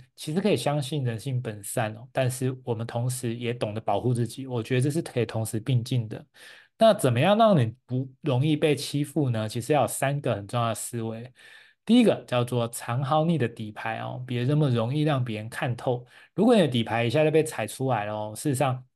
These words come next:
很多人他们真的是会故意一直踩你的底线，那你就会觉得很痛苦哦。第二个叫不要过于相信身边的人，对他们有太高的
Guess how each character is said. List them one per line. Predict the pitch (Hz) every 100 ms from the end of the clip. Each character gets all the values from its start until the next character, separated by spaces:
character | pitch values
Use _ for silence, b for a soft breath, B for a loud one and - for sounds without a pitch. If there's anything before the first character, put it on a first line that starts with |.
| _
很 | 117 107
多 | 139
人 | 139
他 | 113 131
们 | 123
真 | 110 127
的 | 123
是 | - 127 120 B B B
会 | -
故 | 131 185 147
意 | 147 143
一 |
直 | 123
踩 | 123 -
你 | 123
的 | 110
底 | - 123
线， | - 117 117
那 | 135 127
你 |
就 | 104 123
会 | 123
觉 | 123
得 | 110 110
很 | 101
痛 | 95 113
苦 | 104 -
哦。 | 135 - B B -
第 | 156
二 |
个 | 143
叫 | 131 135
不 | 131
要 | 131
过 | 135 160
于 | 131
相 | 135
信 | 143 151 131
身 | 147 147
边 | 160
的 | 139
人， | 110 104
对 | 113
他 | 123
们 | 127
有 | 117
太 | 113 147
高 | 131 131 127
的 | 120 113